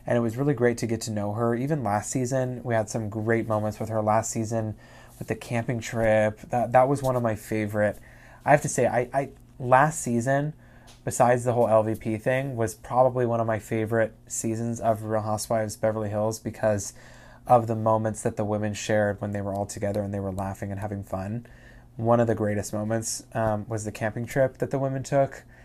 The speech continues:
And, um, you know, Denise had a part in that. And so, um, definitely my least favorite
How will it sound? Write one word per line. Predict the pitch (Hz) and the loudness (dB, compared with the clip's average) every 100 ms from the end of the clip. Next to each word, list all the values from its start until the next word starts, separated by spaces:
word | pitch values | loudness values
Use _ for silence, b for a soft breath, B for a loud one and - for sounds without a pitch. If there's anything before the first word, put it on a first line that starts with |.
| B - | B -6
And, | - 113 110 107 107 | 0 2 2 0 0
um, | 110 104 101 104 - | 0 0 -2 -8 -10
you | 135 | -6
know, | 127 117 | -2 -2
Denise | 127 127 127 | -2 -4 -4
had | - 135 | -2 -2
a | |
part | - 127 143 | 0 -2 -2
in | |
that. | 98 90 - | -6 -10 -8
And | 117 110 | -6 -2
so, | - 120 113 113 | 2 6 6 4
um, | 110 107 107 - - - - - - - - - - - - | 2 0 -4 -10 -20 -20 -20 -20 -20 -20 -20 -20 -20 -18 4
definitely | 151 165 160 | 4 6 2
my | 151 | 2
least | 131 127 127 - | 0 0 -2 -2
favorite | 117 110 113 | 0 4 2